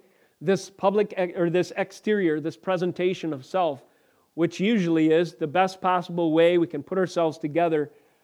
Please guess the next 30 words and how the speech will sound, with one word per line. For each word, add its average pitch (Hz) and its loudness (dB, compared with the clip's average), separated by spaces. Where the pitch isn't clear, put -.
so - -4
that 156 -2
people 180 -2
view 175 2
us 165 4
in 165 -2
the 151 0
best 151 -4
possible 156 -2
light, 151 2
underneath 208 -2
that 143 -4
are 147 -6
secret 175 -6
sins 143 -6
for - -16
all 165 -4
of 147 -8
us. 120 -12
And 196 4
the 170 2
sober 233 4
man, 170 -2
when 160 -4
numbering 196 0
his 185 -4
days, 147 -4
takes 175 -2
into 202 0
account 170 -4